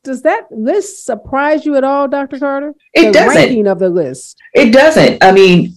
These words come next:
Speaker 2: like, for most people, we would say naturally the sitting vice president is the natural choice, <laughs> right, to be the top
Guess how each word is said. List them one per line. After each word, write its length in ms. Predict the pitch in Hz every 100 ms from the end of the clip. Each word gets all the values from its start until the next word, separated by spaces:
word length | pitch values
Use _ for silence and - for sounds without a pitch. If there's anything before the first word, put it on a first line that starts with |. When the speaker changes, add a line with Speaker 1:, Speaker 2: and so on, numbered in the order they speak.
| _ -
Speaker 2:
like, 340 | 208 185 -
for 140 | 226
most 240 | 220 262 294
people, 220 | 262 202
we 100 | 202
would 160 | 185 185
say 120 | 180
naturally 480 | 175 185 220 196 170
the 140 | 160
sitting 340 | 160 202 190
vice 240 | 160 165 170
president 460 | - 196 190 175
is 180 | 185 214
the 100 | 233
natural 380 | 233 226 240 214
choice, 400 | 190 156 131 -
<laughs> 60 | -
right, 180 | 165
to 80 | 165
be 120 | 170 165
the 140 | 156
top 260 | - 165